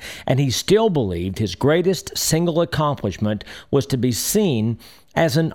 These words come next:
honest man. And regarding reputation, he said, "Associate with men of good quality if you esteem your own reputation,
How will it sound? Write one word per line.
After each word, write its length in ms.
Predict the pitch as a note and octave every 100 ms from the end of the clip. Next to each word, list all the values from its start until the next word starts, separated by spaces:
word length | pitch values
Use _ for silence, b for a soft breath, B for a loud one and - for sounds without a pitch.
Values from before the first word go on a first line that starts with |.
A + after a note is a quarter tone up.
| -
honest 420 | D3 C#3+ B2 -
man. 520 | B2 A#2+ G2 C#2+ - - _ _ B B
And 200 | C3 A#2+
regarding 640 | A#2+ G#2 D3+ F3 C3+ A#2+
reputation, 880 | A#2+ D3 - A2+ - F#3+ G#3+ - A#2+
he 160 | F#2 A2
said, 460 | G2 - C3+ C3+ A#2 B B -
"Associate 800 | C#3+ - A3+ A#3 - F#3 E3+ B2
with 200 | C3 C3+
men 300 | C#3 D#3+ D#3
of 140 | A#2+
good 200 | G2+ B2
quality 600 | - D#3 D3 C#3 G#2+ G#2+
if 160 | G2+ A#2+
you 100 | A2
esteem 600 | G#2+ - D3+ E3 E3 D3
your 200 | B2+ -
own 280 | C3+ C#3 C3+
reputation, 880 | B2 - A2 - D3+ C#3 - E2